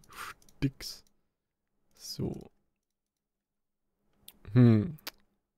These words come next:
Dann das eine Stückchen Kohle, das können wir eigentlich auch, auch weglassen. So. Gut, äh, es dürfte gerade wieder hell werden. Ja, es sieht, na, wir sammeln mal noch ein paar Steine.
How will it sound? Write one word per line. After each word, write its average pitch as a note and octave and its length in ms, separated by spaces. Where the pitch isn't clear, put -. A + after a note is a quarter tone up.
Dann - 80
das - 100
eine G#2 180
Stückchen - 320
Kohle, - 300
das - 220
können - 160
wir - 120
eigentlich - 280
auch, - 320
auch - 120
weglassen. - 440
So. - 120
Gut, - 580
äh, A#2+ 580
es - 200
dürfte E3 260
gerade D3 320
wieder A#2 140
hell D3 220
werden. G#3 260
Ja, G#2+ 180
es - 340
sieht, - 280
na, A#3+ 320
wir G3 140
sammeln C3 240
mal A2 160
noch A2 80
ein A2 80
paar - 160
Steine. C3+ 340